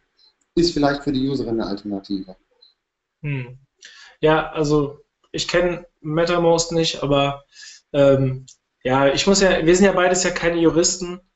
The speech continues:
Speaker 2: Wir wissen, glaub ich, immer, wo wir uns ein bisschen in der Grauzone bewegen und wo nicht.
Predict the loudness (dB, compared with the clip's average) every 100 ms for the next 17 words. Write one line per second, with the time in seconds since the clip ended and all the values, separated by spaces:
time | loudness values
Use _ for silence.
0 | _ -6 -2 -2 -2 -2 2 2 2 0
1 | -2 2 2 2 -2 -4 0 2 2 0
2 | -4 -4 -4 -4 -4 0 0 0 -6 -8
3 | -10 -10 -6 -6 -2 0 0 0 -2